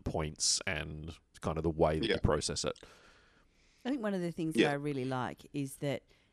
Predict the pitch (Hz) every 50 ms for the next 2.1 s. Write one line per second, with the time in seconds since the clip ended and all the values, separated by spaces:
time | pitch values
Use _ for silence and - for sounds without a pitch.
0 | _ _ - 143 147 151 151 143 139 156 147 139 139 - - _ _ - 160 147
1 | - - - - 165 156 139 - - 170 147 131 135 135 - - - 151 143 135
2 | 131 120